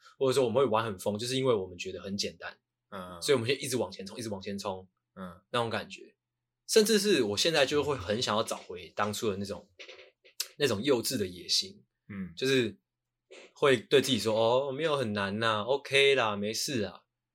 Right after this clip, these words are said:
Speaker 1: 但其实这种心态，或者说讲这种话的力气就越来越小，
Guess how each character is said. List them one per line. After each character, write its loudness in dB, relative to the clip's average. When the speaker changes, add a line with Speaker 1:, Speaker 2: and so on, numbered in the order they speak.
Speaker 1:
但 0
其 0
实 -8
这 6
种 0
心 0
态， 0
或 2
者 0
说 -2
讲 0
这 4
种 0
话 2
的 0
力 -2
气 -6
就 -4
越 -2
来 -6
越 -6
小， -4